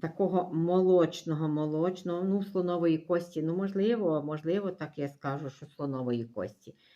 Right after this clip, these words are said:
Чотири таких чашечки, бачите, з таким рельєфом, е, такими качурами на такій ніжці. І така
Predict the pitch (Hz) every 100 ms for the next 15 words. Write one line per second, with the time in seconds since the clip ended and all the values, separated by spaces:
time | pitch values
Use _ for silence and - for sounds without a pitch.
0 | _ _ 175 170 160 151 147 - 147 -
1 | - 117 113 - - - 165 180 - -
2 | 143 143 - 143 - 135 143 135 - _
3 | _ _ _ _ _ _ _ - 139 143
4 | 135 131 131 120 123 117 - _ _ 127
5 | 127 - 123 143 120 120 135 - 131 110
6 | 107 104 107 123 165 190 _ _ _ _
7 | _ _ _ 143 127 117 131 127 113 127
8 | - - 190 196 - _ - 165 165 -
9 | 147 139